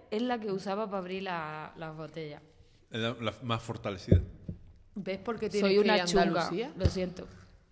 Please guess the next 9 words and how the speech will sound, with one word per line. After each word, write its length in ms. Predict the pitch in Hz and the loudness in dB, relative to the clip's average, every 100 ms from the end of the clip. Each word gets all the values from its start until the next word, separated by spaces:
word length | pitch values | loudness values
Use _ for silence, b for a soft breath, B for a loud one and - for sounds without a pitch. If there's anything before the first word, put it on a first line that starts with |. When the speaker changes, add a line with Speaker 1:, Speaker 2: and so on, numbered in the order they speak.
| - | -12
Speaker 2:
Ya, 140 | 110 | -8
ya, 60 | 113 | -6
ya. 60 | 110 113 190 | -6 -6 -8
Speaker 3:
Nosotros 380 | 170 175 170 175 | -8 -10 -12 -12
somos 300 | 185 185 196 | -10 -8 -8
los, 1000 | 202 190 185 180 175 170 170 160 156 160 - - - - - - 160 175 | -6 -4 -2 -2 -4 -6 -6 -8 -10 -12 -16 -20 -20 -20 -20 -20 -16 -8
los 140 | 185 | -6
mejores 400 | 175 170 170 170 | -4 -4 -2 -4
especímenes. 580 | 175 170 - 202 156 | -4 -10 -10 -10 -10